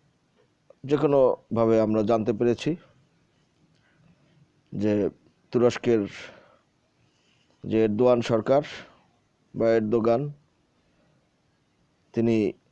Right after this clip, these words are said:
এই বঙ্গবন্ধুর ভাস্কর্যের একটি সমাধান করে দিয়েছেন, অর্থাৎ তুরস্কে বঙ্গবন্ধুর ভাস্কর্য হবে।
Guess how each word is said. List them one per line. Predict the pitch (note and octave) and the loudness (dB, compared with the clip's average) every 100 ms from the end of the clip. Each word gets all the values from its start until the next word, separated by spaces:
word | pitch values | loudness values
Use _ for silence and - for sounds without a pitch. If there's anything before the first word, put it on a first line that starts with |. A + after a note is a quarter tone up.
| _ _ | _ _
এই | - G#2 | -8 -4
বঙ্গবন্ধুর | A2+ A2 A2 G#2+ G#2+ G2+ - _ | -2 0 0 2 0 -2 -8 _
ভাস্কর্যের | G#2 G2+ - G2+ G#2 F#2 - _ _ _ _ - - _ _ _ _ _ _ _ _ | -6 -4 -4 -2 0 -2 -4 _ _ _ _ -20 -20 _ _ _ _ _ _ _ _
একটি | G#2 F2+ G2+ F#2+ - _ _ _ _ _ _ _ _ _ _ | -10 -4 -2 -2 -4 _ _ _ _ _ _ _ _ _ _
সমাধান | - A2 G2+ G#2 | -6 -2 0 -2
করে | G2+ A2+ A2 | 0 0 2
দিয়েছেন, | A#2+ A#2+ D3 D3+ G3+ - _ _ _ _ _ _ _ _ _ - | 2 2 -2 -4 -8 -16 _ _ _ _ _ _ _ _ _ -8
অর্থাৎ | A2 C3+ B2+ - - - _ _ _ _ _ _ | -4 0 -2 -2 -20 -20 _ _ _ _ _ _
তুরস্কে | B2 B2+ - C#3 B2+ A2+ - _ - - | 2 2 2 0 0 0 -6 _ -14 -4
বঙ্গবন্ধুর | A#2 B2 B2 B2 B2 | 0 2 2 2 2
ভাস্কর্য | B2 - C#3 B2+ | 2 0 -2 0
হবে। | C3+ C3+ D3+ | 0 0 -2